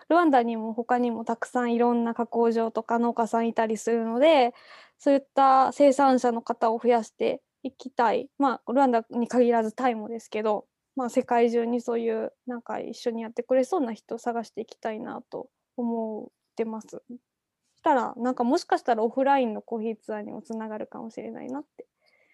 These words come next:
ちょっと思ったりしてて、あとは生産国同士を結んでお話をしてもらうことって結構できるんじゃないかなと思ってて、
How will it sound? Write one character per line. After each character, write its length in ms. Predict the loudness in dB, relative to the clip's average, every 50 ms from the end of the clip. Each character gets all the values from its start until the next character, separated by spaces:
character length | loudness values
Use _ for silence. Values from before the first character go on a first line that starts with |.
| _ _ _ _ _ _
ち 60 | -12
ょ 20 |
っ 20 | -10 -8
と 100 | -8 -8
思 180 | -8 -8 -12
っ 40 | -14 _
た 120 | -10 -8 -8
り 160 | -8 -10 -10 _ _ _ _ _ _
し 100 | _ -10
て 140 | _ -6 -6
て、 360 | -4 _ 2 2 2 2 0 _ _ _
あ 100 | -4 -4
と 180 | 0 2 4 6
は 300 | 6 6 4 2 0 -6 _ _ _ _ _ _ _ _ _ _ _ _ _ _ -20 -2
生 300 | 4 6 8 8 8 8
産 220 | 6 6 6 4
国 260 | 4 4 6 6 6
同 220 | 8 8 6 6 4
士 220 | 2 0 0 0
を 340 | 2 0 0 -2 -2 -4 -8 _ _
結 300 | -8 -6 -2 0 0 0
ん 100 | 2 2
で 420 | 0 2 2 2 2 0 -2 -8 _ _ _ _ _ _ _ _
お 60 | -4
話 480 | -2 0 2 2 0 0 0 0 0 2
を 160 | 2 2 0
し 120 | -2 -2
て 100 | -2 0
も 140 | 2 2 4
ら 200 | 4 4 4 4
う 60 | 2
こ 140 | 0 -2 -2
と 380 | 0 0 0 2 2 0 -2 -4
っ 20 | _ _ _
て 280 | -6 -4 -4 -4 -6
結 240 | -2 -2 -2 -2 -4 _
構 480 | -10 -6 -6 -4 -4 -4 -6 -8 -10 _ _ _ _ _ _ _ _ _ _ _ _ _ _ _
で 120 | -2 -2 0
き 140 | 2 4 4
る 100 | 4 2
ん 40 |
じ 60 | 0 -2
ゃ 40 |
な 120 | -4 -6 -8
い 60 | -8
か 120 | -8 -8
な 140 | -6 -8 -8
と 140 | -8 _ -14
思 120 | -14 -14
っ 20 | -12
て 120 | -14 -12
て、 200 | -10 -12 -12 -12